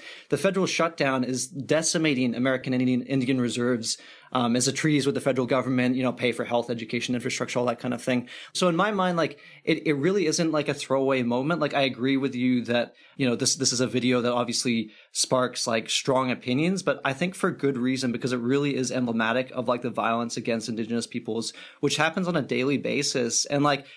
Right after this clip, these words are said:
people who are like, "Oh, it was just, you know, it was, it was just a fun thing. It was just people smiling," don't, like, really understand how microaggressions and how, like, kind of these daily acts of violence against people of color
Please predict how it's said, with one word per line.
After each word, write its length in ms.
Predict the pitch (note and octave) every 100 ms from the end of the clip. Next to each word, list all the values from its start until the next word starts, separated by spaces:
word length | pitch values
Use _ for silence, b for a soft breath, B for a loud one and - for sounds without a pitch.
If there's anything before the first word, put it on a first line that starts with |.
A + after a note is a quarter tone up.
| -
people 220 | F3+ F#3
who 60 | E3
are 100 | E3+
like, 200 | D#3 -
"Oh, 320 | D#3+ F3 D3+
it 20 | C3+
was 80 |
just, 260 | C#3 C#3+ -
you 40 |
know, 80 | C3+
it 40 | A2
was, 100 | -
it 60 |
was 100 | B2+
just 140 | B2 C#3+
a 60 |
fun 320 | - C3 C3+
thing. 180 | C3 C3+
It 40 | B2+
was 120 | B2
just 140 | B2
people 220 | C#3+ C#3
smiling," 580 | B2+ - A#2 B2+ C3+ B2+ B B _
don't, 320 | D#3 F#3+ F#3
like, 160 | D#3 C#3
really 300 | B2+ D3+ D#3+
understand 640 | D#3 D3 C#3+ C#3 C3+ C3 C3+
how 580 | - C3+ C#3 C#3 C3+ B B -
microaggressions 1160 | C#3 C#3+ E3+ D3+ C3+ C#3+ C#3+ - C#3+ C#3 B2+
and 140 | C#3 B2+
how, 360 | B2+ C3+ C3+
like, 200 | C3+ B2+
kind 120 | D3+ C#3+
of 100 | B2+
these 140 | A#2+
daily 380 | C3 C3 D3 C3+
acts 240 | B2+ -
of 60 | A#2
violence 300 | A#2+ B2 B2
against 340 | B2 D3 D3
people 200 | D#3 C#3+
of 100 | A#2+
color 420 | - B2+ A#2+ A2+